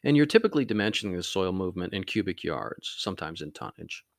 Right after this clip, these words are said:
You may be using tonnage as well, but in this case, we'll be talking about cubic yards. A cubic yard of material is about seven wheelbarrows of soil, let's say.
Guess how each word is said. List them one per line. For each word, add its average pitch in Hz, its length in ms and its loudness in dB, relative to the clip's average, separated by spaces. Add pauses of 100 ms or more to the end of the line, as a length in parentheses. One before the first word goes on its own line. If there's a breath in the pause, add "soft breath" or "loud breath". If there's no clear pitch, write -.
(920 loud breath)
You 143 80 2
may 160 140 10
be 175 100 4
using 135 260 4
tonnage 107 360 -2
as 104 160 -4
well, 127 260 6
but 117 160 2
in 120 80 0
this 117 160 -2
case, 131 260 -2
we'll 113 80 -6
be 107 120 -4
talking 98 300 -2
about 80 200 -6
cubic 82 320 -10
yards. - 540 -12 (840 loud breath)
A - 60 -6
cubic 254 320 2
yard 139 180 6
of 107 60 2
material 104 340 -2
is 92 80 -6
about 98 240 -2
seven 107 400 -2
wheelbarrows 85 680 -6
of - 160 -12
soil, 50 320 -6
let's 50 240 -10
say. 50 300 -12